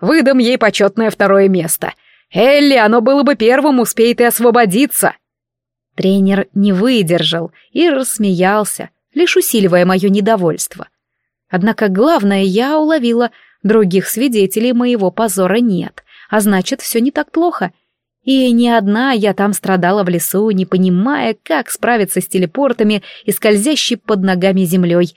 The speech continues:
когда левитация недоступна. Но Роберта это не извиняет.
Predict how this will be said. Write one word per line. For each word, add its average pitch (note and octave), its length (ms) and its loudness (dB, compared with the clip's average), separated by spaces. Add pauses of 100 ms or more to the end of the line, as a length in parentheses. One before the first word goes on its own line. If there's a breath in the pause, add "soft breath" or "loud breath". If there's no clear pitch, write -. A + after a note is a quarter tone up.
(320 soft breath)
когда G#3 380 2
левитация G3+ 580 0
недоступна. F#3+ 800 -2 (1300)
Но D#4 300 2
Роберта A#3 640 2
это F#3 220 -4
не F#3+ 200 2
извиняет. F3 680 -4